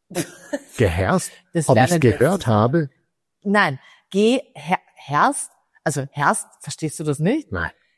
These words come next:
Speaker 1: Geherrscht ist, bitte passt jetzt auf, ich sag dir was. Geherrscht,
Speaker 2: Gottes Willen,
Speaker 1: ich mach
Speaker 2: nein.
Speaker 1: das und das und das.
Speaker 2: Nein, überhaupt
Speaker 1: Okay,
Speaker 2: nicht. Ich kann das
Speaker 1: Sprachkurs zwei Punkt null für Vladi Pavlic.
Speaker 2: Ja, leider.
Speaker 1: Also was haben wir jetzt gelernt?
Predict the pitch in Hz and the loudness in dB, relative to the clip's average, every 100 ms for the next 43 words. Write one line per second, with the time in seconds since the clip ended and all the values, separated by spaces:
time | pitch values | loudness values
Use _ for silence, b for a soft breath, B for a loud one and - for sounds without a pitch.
0 | - 180 180 233 226 208 - _ - 233 | -4 0 2 0 -2 -2 -4 _ -2 0
1 | 262 - 185 - 208 175 196 185 175 175 | 0 -2 -2 -4 -4 -4 -2 -4 -4 -4
2 | 147 139 _ B B B - 240 220 208 | -6 -6 _ B B B 0 2 4 4
3 | 262 - - - _ _ - - - - | 4 0 -8 -12 _ _ -18 -18 -16 -14
4 | - - - 202 214 220 127 226 226 202 | -10 -10 -8 -2 2 2 2 -2 0 0
5 | 185 175 135 131 - _ - 101 90 110 | 0 0 -2 -4 -10 _ -8 -6 -4 -2
6 | 175 165 180 180 143 - 113 104 98 165 | 0 0 2 0 0 0 -2 -2 -4 -2
7 | 175 - - 220 214 - - _ _ _ | -2 -2 0 4 4 0 -10 _ _ _
8 | _ - 180 156 - 170 147 196 220 233 | _ -2 0 2 0 -4 -2 2 4 4
9 | 233 b b b b b - - 202 196 | 0 b b b b b -20 -2 2 2
10 | 139 - 165 185 190 160 175 214 220 - | 0 -4 0 0 0 -2 -4 -2 -4 -4
11 | - 160 160 180 196 214 233 185 - 175 | -2 0 0 -2 -2 -2 -2 -4 -2 0
12 | 165 175 262 | 2 2 0